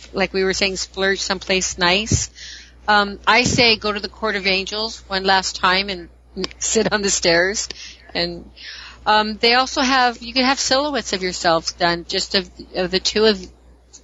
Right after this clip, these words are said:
just of the two of you. And also, um, get a special souvenir. Like they have those portraits they do where they do the two,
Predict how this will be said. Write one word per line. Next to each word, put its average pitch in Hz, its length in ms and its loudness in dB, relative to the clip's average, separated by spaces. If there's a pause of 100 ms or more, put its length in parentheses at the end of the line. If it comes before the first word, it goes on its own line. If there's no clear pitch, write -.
(100)
just - 240 -2
of 180 100 -2
the 175 80 -6
two - 220 -6
of 233 180 -2
you. 175 280 -2 (920)
And 202 140 2
also, 202 440 2
um, 175 460 0 (960)
get 226 340 2
a 220 220 2
special - 480 0
souvenir. 196 640 2 (260)
Like 196 180 2
they 240 100 4
have 240 140 2
those 208 160 0
portraits 196 460 -2
they 208 160 2
do 202 200 0
where 196 100 2
they 180 160 4 (240)
do 190 100 0
the 185 120 0
two, 180 420 0